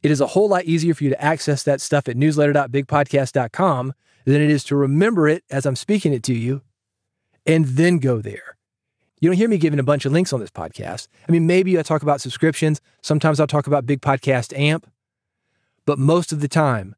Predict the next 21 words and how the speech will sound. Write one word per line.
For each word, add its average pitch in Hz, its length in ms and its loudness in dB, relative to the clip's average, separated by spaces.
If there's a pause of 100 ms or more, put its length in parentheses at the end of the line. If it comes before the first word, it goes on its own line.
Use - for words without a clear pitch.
(320)
newsletter 131 520 2
dot 120 180 0
big 123 160 0
podcast 123 480 -2
dot 110 140 0
com. 95 320 -4 (300)
And 123 140 2
that 135 240 2
is 123 120 -4
the 120 100 -2
reason. 113 420 -8 (800)
Final 165 220 2
thing 170 160 0
here, 170 160 4
if 156 100 -4
you 180 80 2
want 185 140 -2
sponsors, 156 460 0
go 143 240 0
for 160 260 2
it. 156 140 0